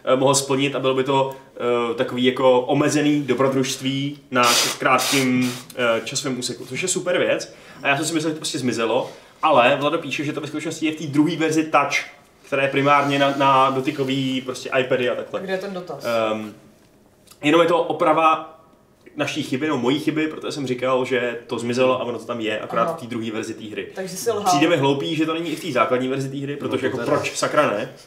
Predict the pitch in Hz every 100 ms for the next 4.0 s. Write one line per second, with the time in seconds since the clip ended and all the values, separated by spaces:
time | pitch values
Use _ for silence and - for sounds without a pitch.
0 | - - - 135 131 131 131 123 - 123
1 | 127 - - 127 131 135 135 127 127 127
2 | 123 120 - - - - _ - 123 123
3 | 123 143 127 120 147 120 120 - 120 82